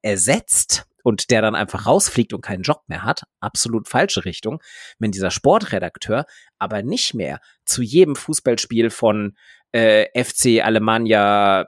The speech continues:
äh, d-, d-, Buchenhain gegen Dicke Buche, Blau-Weiß, Rotingen fahren muss, ähm, dann ist das ja vielleicht auch ganz cool, weil der dann vielleicht irgendwie Zeit hat, ein bisschen spannendere Texte zu schreiben, die eine K I halt nicht so gut hinkriegt.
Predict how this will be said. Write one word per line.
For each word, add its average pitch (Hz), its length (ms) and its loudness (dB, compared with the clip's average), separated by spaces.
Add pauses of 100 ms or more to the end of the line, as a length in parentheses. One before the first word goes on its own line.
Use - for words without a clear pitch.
äh, - 160 -10
d-, - 180 -18
d-, 117 360 -12
Buchenhain 113 800 2
gegen 117 380 -2
Dicke - 220 -4
Buche, 110 760 2 (160)
Blau-Weiß, 104 640 2 (800)
Rotingen 107 760 0
fahren 95 320 -2
muss, - 460 0
ähm, 117 520 -2 (200)
dann 123 160 -8
ist - 240 -6
das 165 160 -4
ja 156 100 -6
vielleicht 151 400 -4
auch - 280 -8 (420)
ganz 131 300 -6 (120)
cool, 208 220 0
weil 104 160 2
der 113 140 -2
dann 135 180 -2
vielleicht 135 420 -6
irgendwie 135 360 -8
Zeit 143 340 -2
hat, - 160 -8
ein 147 80 -10
bisschen 147 280 -6
spannendere 202 680 -4
Texte - 420 -4
zu - 140 -8
schreiben, - 340 -10
die 113 120 -8
eine 120 180 -8
K 123 180 0
I 139 180 -6
halt 147 160 -8
nicht 175 220 -2
so 139 100 2
gut 98 200 -4
hinkriegt. - 560 -18